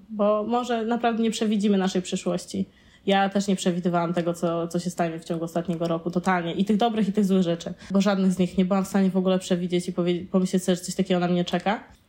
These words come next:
Więc musimy być przygotowani na to, że tak naprawdę jedyną pewną rzeczą w naszym życiu jesteśmy my.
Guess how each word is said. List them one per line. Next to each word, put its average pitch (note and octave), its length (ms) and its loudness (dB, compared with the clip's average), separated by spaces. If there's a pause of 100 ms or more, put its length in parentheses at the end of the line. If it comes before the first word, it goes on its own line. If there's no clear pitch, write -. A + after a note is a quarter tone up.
(140)
Więc G#3 480 2
musimy G#3+ 260 4
być A3 120 2
przygotowani G3 680 2
na F#3+ 160 4
to, F#3+ 260 2
że F3 440 0 (640)
tak G3+ 140 0
naprawdę G3 320 2
jedyną G3+ 360 4
pewną G3+ 460 2
rzeczą G3 340 0
w G3+ 40 -12
naszym G3 220 0
życiu G3 200 -2
jesteśmy F#3+ 300 0
my. F3 200 -4